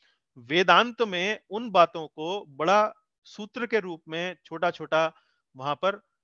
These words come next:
स्वयं वेद व्यास जी ने वहां पर उनको लिखा है, उनको दर्ज किया है वहां पर।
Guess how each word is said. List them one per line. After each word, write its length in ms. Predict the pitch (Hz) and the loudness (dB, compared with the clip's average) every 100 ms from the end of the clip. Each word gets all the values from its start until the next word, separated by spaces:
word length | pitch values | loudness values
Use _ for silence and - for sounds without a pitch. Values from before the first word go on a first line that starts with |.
| _ | _
स्वयं 360 | - - 185 247 | -20 -6 -2 -2
वेद 340 | 220 160 196 | -2 -2 0
व्यास 340 | 196 180 175 175 | 0 6 6 6
जी 180 | 151 170 | -6 -10
ने 80 | |
वहां 200 | 175 147 | -8 -8
पर 160 | 143 165 | -8 -10
उनको 460 | 147 131 170 247 _ _ - | -14 -10 -10 -10 _ _ -12
लिखा 300 | 156 - 139 | -8 -2 -2
है, 160 | 107 107 _ _ _ _ _ - | -2 -16 _ _ _ _ _ -20
उनको 400 | 139 165 214 - | -16 -8 -8 -6
दर्ज 260 | 127 170 170 | 0 0 0
किया 260 | - 139 | -6 -4
है 80 | 123 | -4
वहां 160 | 110 107 | -10 -14
पर। 160 | _ | _